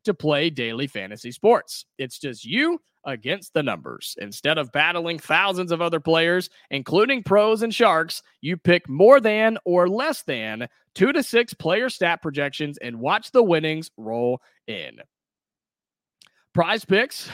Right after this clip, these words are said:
uh, for me personally, uh, in the very short time here that I've started using it and checking it out, um, it is really fun. A-, and I can't express enough how easy Prize Picks is to use. And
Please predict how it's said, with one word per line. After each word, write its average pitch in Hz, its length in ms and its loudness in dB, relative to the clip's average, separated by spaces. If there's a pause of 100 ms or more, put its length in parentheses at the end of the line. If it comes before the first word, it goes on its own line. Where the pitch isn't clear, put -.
(120)
uh, 156 260 2
for 185 220 2
me 190 200 0
personally, 170 760 -8 (240)
uh, 151 160 -4
in 151 120 -6
the 143 80 -4
very 180 300 -2
short 190 420 0
time 160 380 0
here 147 320 -4
that 135 120 -10
I've 143 200 -6 (140)
started 165 560 0
using 165 400 -2
it 143 100 -4
and 131 100 -8
checking 170 380 2
it 139 100 -2
out, 143 400 0 (300)
um, 151 380 2
it 214 180 4
is 170 460 2 (320)
really 196 500 -6
fun. 165 480 -8
A-, 160 200 -8
and 165 100 0
I 185 80 2
can't 294 400 -2
express 180 560 -10
enough 131 600 -14 (340)
how 151 220 -2 (120)
easy 139 720 -6 (360)
Prize 165 360 0
Picks 147 360 -4
is 143 300 -8
to 127 120 -8
use. 113 560 -10
And 147 480 -6